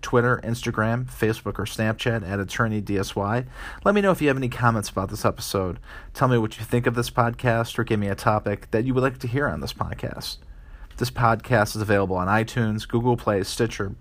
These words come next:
Pocket Cast, TuneIn, and Anchor. So please be sure to subscribe and rate and review. So just remember, have a great day or night.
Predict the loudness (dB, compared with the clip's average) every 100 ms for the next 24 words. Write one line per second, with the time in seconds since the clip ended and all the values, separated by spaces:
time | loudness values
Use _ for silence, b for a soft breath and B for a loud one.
0 | -8 -2 -2 -2 -4 -2 -2 -4 -6 -4
1 | 0 0 0 -2 -2 -2 0 -2 -2 B
2 | B B B -2 -2 2 2 2 0 4
3 | 2 2 -2 -4 -2 2 4 4 2 0
4 | 0 -2 -2 -2 0 -2 -2 -8 -14 -14
5 | B B B 2 6 6 6 0 -2 0
6 | 2 4 4 0 2 2 2 -2 -2 0
7 | 2 2 2 2 0 -2